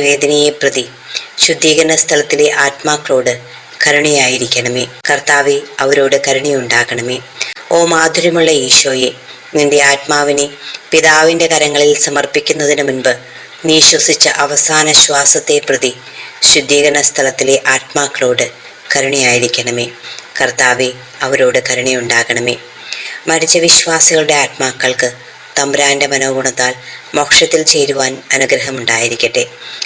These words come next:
നിത്യപിതാവേ, ഈശോ മിശിഹാ കർത്താവിന്റെ വിലമതിയാത്ത തിരുച്ചോരയെക്കുറിച്ച് അവരുടെ മേൽ കൃപയുണ്ടാകണമേ. സ്വർഗസ്ഥനായ ഞങ്ങളുടെ പിതാവേ, അങ്ങയുടെ നാമം പൂജിതമാകണമേ. അങ്ങയുടെ രാജ്യം വരണമേ. അങ്ങയുടെ തിരുമനസ്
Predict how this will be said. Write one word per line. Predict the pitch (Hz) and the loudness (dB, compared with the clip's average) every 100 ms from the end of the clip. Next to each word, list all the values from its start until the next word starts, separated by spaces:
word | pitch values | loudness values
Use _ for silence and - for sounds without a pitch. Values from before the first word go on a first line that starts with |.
| - | -4
നിത്യപിതാവേ, | 135 139 135 127 127 127 131 - - - 151 | -2 0 0 0 0 0 -2 -6 -18 -6 0
ഈശോ | 156 160 151 | 2 2 2
മിശിഹാ | 139 156 147 | 2 2 2
കർത്താവിന്റെ | 139 135 147 139 143 139 | -2 -2 0 0 0 0
വിലമതിയാത്ത | 139 143 139 147 143 135 | 0 -2 0 2 2 0
തിരുച്ചോരയെക്കുറിച്ച് | - 143 139 143 139 139 139 127 127 - 123 - - - - | 0 0 2 2 2 2 0 -2 0 0 -2 -6 -10 -12 -4
അവരുടെ | 135 143 143 143 | 0 2 2 2
മേൽ | 131 120 120 | 2 0 -2
കൃപയുണ്ടാകണമേ. | 139 127 127 120 120 117 120 120 120 - - - - | 0 0 0 0 0 0 -2 -4 -6 -8 -8 -8 0
സ്വർഗസ്ഥനായ | - 139 139 - 147 135 135 | 2 2 2 2 2 0 0
ഞങ്ങളുടെ | 131 131 131 - | 0 0 0 -2
പിതാവേ, | 127 131 123 127 131 - - - | -2 0 0 0 -4 -10 -14 -6
അങ്ങയുടെ | 147 147 143 143 | -2 0 2 2
നാമം | 139 131 131 127 | 2 0 -2 -2
പൂജിതമാകണമേ. | 139 135 - 135 127 123 127 131 131 - - - - | 0 0 0 -2 -2 -2 0 0 -2 -4 -12 -12 -2
അങ്ങയുടെ | 147 151 151 147 | 0 2 2 4
രാജ്യം | 143 143 - 156 | 4 2 2 0
വരണമേ. | 139 135 135 135 135 - - - | 0 0 -2 -2 -4 -12 -10 -4
അങ്ങയുടെ | 143 143 139 143 | 0 2 4 2
തിരുമനസ് | 147 143 135 135 135 135 | 2 2 2 2 2 2